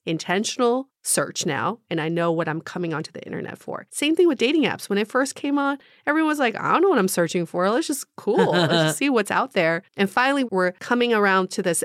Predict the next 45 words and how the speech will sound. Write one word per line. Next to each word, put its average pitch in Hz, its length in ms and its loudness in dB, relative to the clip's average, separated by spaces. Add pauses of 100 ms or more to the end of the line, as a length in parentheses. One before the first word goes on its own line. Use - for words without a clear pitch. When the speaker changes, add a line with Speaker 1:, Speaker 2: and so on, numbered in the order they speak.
Speaker 1:
end 214 160 2
of 233 80 0
the 196 100 -2
cycle 156 460 -4
where 160 160 -6
we're 170 160 -8
saying, 160 320 -6 (240)
"I 190 140 0
know 185 160 4
how 185 100 2
to 170 80 -2
make 165 200 -2
this - 180 -4
work 165 180 -4
for 170 140 -6
me. 170 300 -4 (100)
I 170 140 0
know 175 180 4
what 170 120 4
I'm 160 120 0
searching 175 420 -2
for, 175 460 0
and 165 160 -4
I 175 160 -4
know 170 340 -4
I 175 100 -2
can 165 220 -4
spend 165 340 -2
less 170 200 -4
Speaker 2:
Yeah. 123 60 -10
Speaker 1:
time 247 300 0
on 180 140 2
this 160 260 -2
and 175 160 0
get 180 200 0
more 165 280 0
out 160 220 -6
of 151 120 -10
it." - 200 -12 (240)
So 175 320 0 (100)
this 202 300 2
is 220 120 2
a 190 80 4
really 190 340 4
wonderful 185 920 2